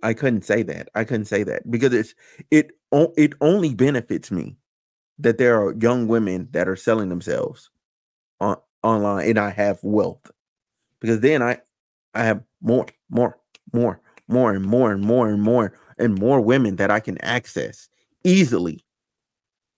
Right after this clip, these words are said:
easily. But listen, y'all, y'all let me know what y'all think in the comment section down below. Candace Owens, uh, ma'am, I, I, I agreed with you a hundred and ten percent.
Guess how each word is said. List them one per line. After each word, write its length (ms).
easily. 560
But 120
listen, 380
y'all, 340
y'all 220
let 140
me 120
know 160
what 160
y'all 140
think 180
in 60
the 80
comment 260
section 200
down 120
below. 280
Candace 380
Owens, 440
uh, 220
ma'am, 520
I, 320
I, 440
I 140
agreed 480
with 200
you 260
a 100
hundred 280
and 120
ten 160
percent. 680